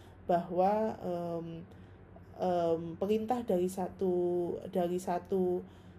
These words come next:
apa, arah atau dari satu pusat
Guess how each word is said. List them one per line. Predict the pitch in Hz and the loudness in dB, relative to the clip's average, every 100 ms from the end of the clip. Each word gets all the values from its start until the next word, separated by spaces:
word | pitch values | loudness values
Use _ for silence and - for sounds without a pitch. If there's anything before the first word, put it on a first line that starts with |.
| - - | -20 -10
apa, | 190 - 175 | -8 -4 -4
arah | - 240 202 220 240 | -2 2 2 2 -4
atau | 180 185 | -2 -2
dari | 180 185 175 175 | 0 -2 0 -2
satu | 175 175 170 180 170 165 - | -2 -4 0 0 0 -4 0
pusat | 220 220 185 | 0 2 -2